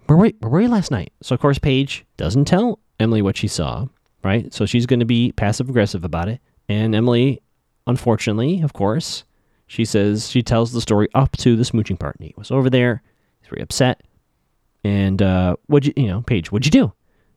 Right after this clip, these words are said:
And Emily says, "Well, we were talking mostly." And Paige goes, "Mostly?" And then whoosh, Coach blows a whistle, and they can't continue, uh, the conversation.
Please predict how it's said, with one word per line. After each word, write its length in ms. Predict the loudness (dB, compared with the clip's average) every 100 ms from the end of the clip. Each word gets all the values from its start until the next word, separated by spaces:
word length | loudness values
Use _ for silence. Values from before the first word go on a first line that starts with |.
| -12
And 100 | -8
Emily 180 | -6
says, 260 | -4 -4 -2
"Well, 140 | 2
we 80 | 2
were 80 | 2
talking 380 | 2 0 2 4
mostly." 540 | 4 4 0 -6 -6 -12 _ _ _
And 80 | -10
Paige 180 | -6 -2
goes, 180 | -2 2
"Mostly?" 460 | 4 4 2 2
And 100 | 2
then 180 | 2 0
whoosh, 180 | -4 -10 -10 _ -20
Coach 300 | -2 -2 -2 -8 _
blows 220 | -2 0
a 40 | 2
whistle, 460 | 2 4 4 2 -4 _ _ _ _
and 120 | -10 -8
they 80 |
can't 240 | -4 -2 -2
continue, 640 | -2 0 2 2 2 0 -6 _ _
uh, 160 | 0 0
the 80 | 0
conversation. 640 | 0 2 0 2 0 -2